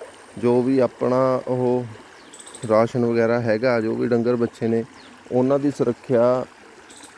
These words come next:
ਕਰ ਲਓ ਜੀ, ਕਿਉਂਕਿ ਇਹਨਾਂ ਵਾਟਰ ਲੈਵਲ ਹੋਰ ਵਧਣਾ ਹੈ। ਜੇਕਰ ਇਹ ਵੀਹ ਫੁੱਟ ਤੱਕ, ਯਾਨੀ ਕਿ ਉਹ ਦਰਖਤ ਨੇ ਜੋ, ਉਹਨਾਂ ਤੱਕ ਵੱਧ ਜਾਂਦਾ ਹੈ, ਤਾਂ ਇਹ ਖਤਰੇ ਨਿਸ਼ਾਨ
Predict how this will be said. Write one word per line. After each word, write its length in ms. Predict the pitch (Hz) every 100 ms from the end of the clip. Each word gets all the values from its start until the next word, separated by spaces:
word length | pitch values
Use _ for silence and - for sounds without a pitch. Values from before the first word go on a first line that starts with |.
| - -
ਕਰ 160 | 107 104
ਲਓ 240 | 120 127
ਜੀ, 160 | 120 101 87 - - - -
ਕਿਉਂਕਿ 380 | 120 113 131 127
ਇਹਨਾਂ 280 | 120 131
ਵਾਟਰ 280 | 127 123 120
ਲੈਵਲ 360 | 113 127 120 123
ਹੋਰ 260 | 117 113
ਵਧਣਾ 300 | 123 123 123
ਹੈ। 100 | 135
ਜੇਕਰ 340 | 131 123 120 123
ਇਹ 180 | 127 123 95
ਵੀਹ 180 | 113 156
ਫੁੱਟ 260 | 147 123
ਤੱਕ, 500 | 139 135 131 123 123 117 - - - - -
ਯਾਨੀ 280 | 117 120 127
ਕਿ 280 | - 131 127
ਉਹ 560 | 123 127 127 127 120 - - _ -
ਦਰਖਤ 420 | 110 117 120 -
ਨੇ 180 | 127 123
ਜੋ, 140 | 120 117
ਉਹਨਾਂ 400 | 107 113 120 131
ਤੱਕ 220 | 139 120
ਵੱਧ 260 | 110 113
ਜਾਂਦਾ 360 | 127 135 120 110
ਹੈ, 300 | 110 104 107 -
ਤਾਂ 200 | - 117
ਇਹ 360 | 120 127 120 120 -
ਖਤਰੇ 340 | - 117 120 120
ਨਿਸ਼ਾਨ 440 | 117 127 107 107